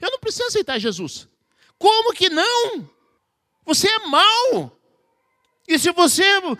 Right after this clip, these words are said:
ajudando as boas obras não salva, Gálatas quatro, quatro e cinco. É, dois oito, desculpa. Boas obras não salvam. Agora, não quer dizer porque você ajuda e não atrapalha os outros que você é bonzinho. Você não é bonzinho, não.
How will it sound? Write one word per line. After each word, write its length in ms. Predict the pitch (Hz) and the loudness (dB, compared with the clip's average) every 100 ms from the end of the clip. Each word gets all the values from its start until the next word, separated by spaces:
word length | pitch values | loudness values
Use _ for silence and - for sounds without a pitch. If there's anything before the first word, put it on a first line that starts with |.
| - | -6
ajudando 680 | - 294 330 330 302 392 415 | -2 2 2 2 0 0 0
as 120 | 320 | -2
boas 360 | 220 339 330 233 | 0 4 4 4
obras 280 | 320 359 294 | 0 0 -4
não 180 | 427 | -6
salva, 440 | 359 - 320 427 320 | -4 -2 0 0 -4
Gálatas 440 | 240 285 427 - | -6 -6 -8 -12
quatro, 400 | - 403 494 508 | -6 -4 -4 -8
quatro 240 | 370 285 - | -8 -8 -6
e 40 | |
cinco. 420 | 330 480 539 170 _ _ _ _ _ _ _ - | -6 -8 -10 -20 _ _ _ _ _ _ _ -12
É, 380 | 139 147 120 107 _ | -8 -6 -6 -12 _
dois 300 | - 208 247 | -4 -2 0
oito, 260 | 196 294 233 | 0 0 -2
desculpa. 380 | 135 - 135 _ _ _ _ _ _ - | -10 -12 -14 _ _ _ _ _ _ -8
Boas 240 | 320 330 247 | 0 2 2
obras 240 | 311 330 | 0 -2
não 100 | 453 | -6
salvam. 600 | - 349 466 494 370 147 - _ | -4 -2 -2 -2 -4 -6 -10 _
Agora, 540 | - 254 240 226 170 147 | -10 2 6 6 4 -2
não 220 | 208 269 | 0 0
quer 200 | 277 311 | 2 -4
dizer 300 | 330 233 294 | -4 -2 -2
porque 220 | 320 226 277 | -2 -4 -4
você 200 | - 277 | 0 2
ajuda 640 | 220 165 202 311 330 247 | 2 2 0 2 2 0
e 20 | |
não 140 | 226 | 0
atrapalha 500 | 233 220 202 226 254 | -4 -2 -4 -2 -2
os 100 | 240 | -2
outros 160 | 220 240 | -2 -2
que 60 | 302 | -4
você 40 | |
é 140 | 320 | -4
bonzinho. 300 | 453 269 294 | -6 -8 -10
Você 100 | 285 | -8
não 100 | 285 | -6
é 20 | 302 | -6
bonzinho, 340 | 392 392 480 | -6 -4 -4
não. 320 | 508 480 571 | -4 -6 -6